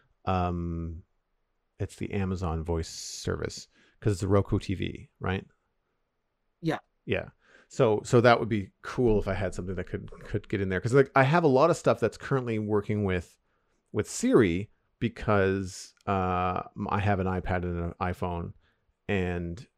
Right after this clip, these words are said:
Speaker 1: uh, some of my lights in the living room can be hooked up to work with Siri, sort of. But they work better, apparently. The, the Govee branded, um, L E D strips and bulbs that I have in the living room, they work better with, uh,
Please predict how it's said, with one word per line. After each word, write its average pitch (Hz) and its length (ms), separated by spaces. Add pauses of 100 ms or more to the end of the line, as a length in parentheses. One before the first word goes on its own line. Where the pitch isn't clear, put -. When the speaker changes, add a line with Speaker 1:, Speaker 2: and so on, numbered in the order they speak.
(120)
Speaker 1:
uh, 87 280
some 113 280
of 98 120
my 95 100
lights 104 400
in 101 60
the 92 60
living 90 180
room 87 240
can 92 180
be 87 220 (540)
hooked - 220
up 95 160
to 98 100
work 90 280
with - 220 (180)
Siri, 113 380
sort 127 340
of. - 180 (320)
But 113 120
they 131 100
work 120 420
better, 139 300
apparently. 101 380
The, 98 220
the 98 160
Govee 117 600
branded, 101 560 (120)
um, 95 200
L 107 160
E 104 40
D 104 120
strips - 360
and 95 120
bulbs 107 280
that 98 100
I 92 40
have 92 140
in 90 60
the 92 60
living 120 200
room, 101 180 (300)
they 123 120
work 123 280
better 101 260
with, 98 440 (520)
uh, 87 520